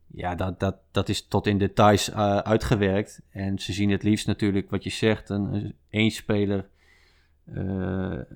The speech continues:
in quarantaine gaan op het moment dat die, eh, dat die speler besmet is. Maar het laatste woord ligt uiteindelijk bij de gezondheidsinstanties.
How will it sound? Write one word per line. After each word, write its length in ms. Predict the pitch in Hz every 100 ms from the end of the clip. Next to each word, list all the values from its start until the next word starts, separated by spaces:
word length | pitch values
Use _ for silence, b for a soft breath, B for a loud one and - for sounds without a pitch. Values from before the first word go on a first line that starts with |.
| -
in 140 | 67 95
quarantaine 640 | 104 98 92 101 98 98
gaan 220 | 98 98
op 60 | 101
het 100 | 95
moment 340 | 95 95 95
dat 120 | 95
die, 340 | 92 95 95 92
eh, 220 | 92 92
dat 140 | 92 92
die 180 | 95 90
speler 380 | - 92 92
besmet 400 | 90 - 98 95
is. 340 | 90 101 - - b b b b b b b _ _
Maar 360 | - 101 107 104
het 100 | 104
laatste 320 | 113 110 -
woord 220 | 107 107
ligt 200 | 101 104
uiteindelijk 540 | 107 90 98 107 110 95
bij 120 | 98
de 80 | 98
gezondheidsinstanties. 1400 | - 98 104 101 98 107 95 - 92 87 98 - - -